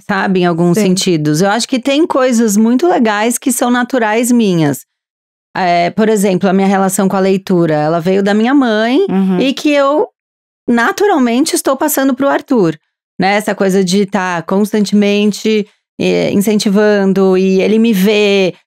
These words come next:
Speaker 1: sendo exemplo, né? E conversando sobre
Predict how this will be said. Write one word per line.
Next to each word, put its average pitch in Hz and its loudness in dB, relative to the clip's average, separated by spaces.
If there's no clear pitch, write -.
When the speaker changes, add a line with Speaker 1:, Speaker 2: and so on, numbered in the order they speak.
Speaker 1:
sendo 226 0
exemplo, 190 0
né? 208 0
E 202 0
conversando 202 -2
sobre 202 0